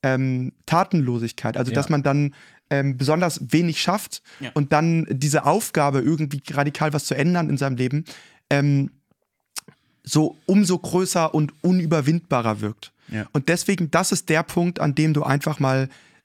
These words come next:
Speaker 1: sagen darfst, ich hol mir jetzt ein One-Way-Ticket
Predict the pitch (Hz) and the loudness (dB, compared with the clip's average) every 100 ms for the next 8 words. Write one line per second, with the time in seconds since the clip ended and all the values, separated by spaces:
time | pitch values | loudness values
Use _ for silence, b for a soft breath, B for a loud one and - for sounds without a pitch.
0 | - 127 147 156 135 131 135 - _ - | -4 2 2 2 2 2 0 -6 _ -2
1 | 160 - - - 139 156 147 135 131 - | -2 -2 -12 -4 0 2 2 2 0 -4
2 | - - 123 123 123 123 B B B B | -6 0 2 2 0 -2 B B B B
3 | B _ _ _ _ 117 131 151 139 123 | B _ _ _ _ 0 2 2 2 0
4 | 123 - 120 123 123 - | 0 -2 -2 -2 -4 -12